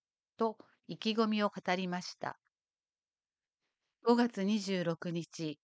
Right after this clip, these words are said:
働き方改革に関する宣言、記者会見。本市と株式会社ワークライフバランス代表取締役社長小室義恵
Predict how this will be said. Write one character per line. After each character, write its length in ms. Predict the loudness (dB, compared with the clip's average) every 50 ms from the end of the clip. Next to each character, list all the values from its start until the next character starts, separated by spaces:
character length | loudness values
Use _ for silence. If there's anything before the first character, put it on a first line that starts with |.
| _ _ _ _ _ _ _
働 440 | -8 -8 0 2 4 4 4 2 2
き 60 | 0
方 260 | -4 0 2 2 0
改 220 | 0 0 -2 -2 0
革 300 | 0 0 0 0 -2 -2
に 100 | -2 -2
関 240 | 0 0 0 0
す 140 | 0 -2 -2
る 100 | -2 -2
宣 300 | -2 -2 0 0 0 0
言、 280 | 0 -2 -2 -4 -4 -8 _ _ _ _ _ _ _ -14
記 80 | -10 -4
者 140 | -2 -2 0
会 260 | 0 -2 -2 -2 -4
見。 320 | -8 -8 -8 -8 -8 -10 _ _ _ _ _ _ _ _ _ _ _ _ _ _ _ _ _ _ _ _ _ _ _ _ _
本 240 | 2 4 6 6
市 220 | 4 2 -2 -6 0
と 280 | 2 2 2 2 0 -8 _ _
株 240 | -6 -2 0 0 -2
式 260 | -2 -4 -6 -4 -2
会 180 | 0 -2 -2
社 360 | -4 -4 0 2 2 2 2 0 -2
ワ 180 | 2 2 2 2
ー 60 | 2
ク 160 | 0 0 2
ラ 140 | 2 2 0
イ 40 | 0
フ 140 | -2 -2 0
バ 120 | 0 0
ラ 140 | 0 0 -2
ン 60 | -4
ス 300 | -6 -8 -4 -2 -2 -2 -4 -8 _ _ _ _ _ _ _
代 240 | 2 2 2 2 2 2
表 180 | 2 2 2
取 180 | 0 0 0 0
締 380 | -2 -2 -2 -2 -2 0 0 -2
役 220 | -2 -2 -4 -10
社 160 | -6 -6 -6
長 360 | -6 -2 0 0 0 0 -2 -4 _ _ _
小 100 | -2 2
室 240 | 2 2 2 2 0
義 320 | -2 -2 -4 -6 -6 -4 -2
恵 220 | -2 -2 -4 -6